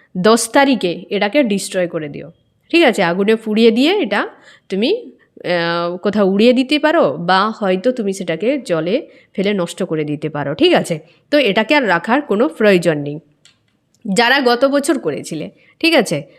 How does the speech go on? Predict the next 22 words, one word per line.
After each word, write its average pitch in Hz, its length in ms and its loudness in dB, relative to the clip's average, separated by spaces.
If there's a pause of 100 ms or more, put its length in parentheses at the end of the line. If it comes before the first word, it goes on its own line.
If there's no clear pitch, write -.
(120)
দু 202 80 4
হাজার 202 280 4 (160)
চব্বিশে 208 400 0
যারা 160 200 -4
করেছিলে, - 480 -12 (400)
তো 320 140 4
এইভাবে 269 680 2
তুমি 269 280 0
ভাঁজ 208 440 0
করবে, 262 320 4
একে 302 160 0
খুলবে 294 440 4
না। 165 120 0
আমি 185 200 -2
খুলেছি 294 640 2
তো 381 140 -8
দেখানোর 247 500 2
জন্য, 202 300 0
তুমি 247 220 -2
খুলবে 247 400 2
না 170 120 0
ওটাকে। 156 360 -6